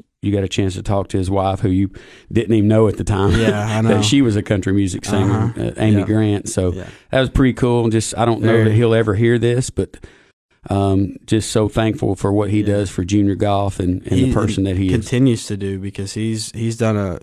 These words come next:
Speaker 2: he was a big proponent in the early two thousands and, or whenever it first started. I don't even know if it was, probably goes before that, but he was a big proponent in the, in the junior golf across the state of Tennessee. So he's continued to do that at,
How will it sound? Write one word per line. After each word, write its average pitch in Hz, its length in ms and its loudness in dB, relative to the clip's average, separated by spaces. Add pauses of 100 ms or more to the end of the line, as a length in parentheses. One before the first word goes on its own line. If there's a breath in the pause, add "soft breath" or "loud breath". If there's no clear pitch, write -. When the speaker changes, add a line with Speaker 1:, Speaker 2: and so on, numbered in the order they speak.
Speaker 2:
he 120 120 -4
was 117 200 0
a 98 200 -6 (300)
big 113 160 -6
proponent 107 400 -4
in 98 60 -2
the 92 80 -6
early 101 540 -4 (200)
two 107 160 -2
thousands 104 540 -2
and, 95 280 -6
or 98 180 -6
whenever 107 360 -4
it 95 40 -10
first 101 220 -8
started. 98 280 -6
I 95 40 -8
don't 98 100 -6
even 95 60 -6
know 92 60 -8
if - 80 -14
it 95 60 -8
was, 92 200 -12 (300)
probably 107 200 -4
goes 95 160 -6
before 98 220 -6
that, 101 300 -6
but 90 240 -10 (320 loud breath)
he 117 80 -4
was 117 80 -4
a 110 40 -6
big 113 120 -4
proponent 110 400 -4
in 101 100 -2
the, 95 260 -4
in 101 160 -4
the 95 400 -8
junior 107 260 0
golf 101 340 -2
across 104 400 -4
the - 60 -16
state 98 180 -6
of 92 60 -10
Tennessee. 98 340 -10
So 95 160 -10
he's 101 240 -6 (360 soft breath)
continued 113 480 -2
to 104 60 -8
do 101 180 -6
that 101 180 -6
at, 98 100 -10